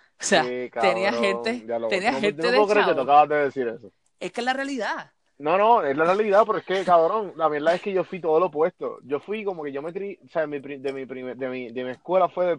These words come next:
Speaker 2: de pri-, de hasta octavo, y fue como que gente clase media, pero media y alta. Y después como que fui a San Pedro, que era como que media baja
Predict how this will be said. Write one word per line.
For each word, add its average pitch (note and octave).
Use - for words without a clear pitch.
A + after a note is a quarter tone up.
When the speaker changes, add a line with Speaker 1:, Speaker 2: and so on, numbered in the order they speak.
Speaker 2:
de A#2
pri-, A2
de A2
hasta A2+
octavo, A#2+
y B2+
fue C#3+
como G#3
que F3
gente D3
clase F#3
media, G3+
pero A#2+
media F#3
y C3
alta. A#2
Y B2+
después C3+
como F#3+
que E3
fui E3
a F3+
San F3+
Pedro, G#3
que D3
era D3
como F3
que D3
media C#3+
baja E3+